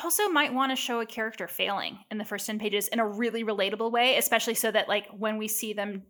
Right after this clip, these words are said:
you know, in the third act facing a similar situation, they succeed because they've earned it.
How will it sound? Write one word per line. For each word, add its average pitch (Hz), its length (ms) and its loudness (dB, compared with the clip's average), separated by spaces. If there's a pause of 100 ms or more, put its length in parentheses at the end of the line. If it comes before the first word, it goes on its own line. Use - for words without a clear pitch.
(100)
you 240 120 0
know, 160 260 0
in 220 100 0
the 202 80 -4
third 202 260 2
act 202 220 6
facing 202 400 -2
a 196 140 -4
similar 190 320 -4
situation, 190 760 -2 (680)
they 233 280 4
succeed 277 520 2
because 214 300 -2
they've 196 180 -2 (160)
earned 175 280 -4
it. - 140 -2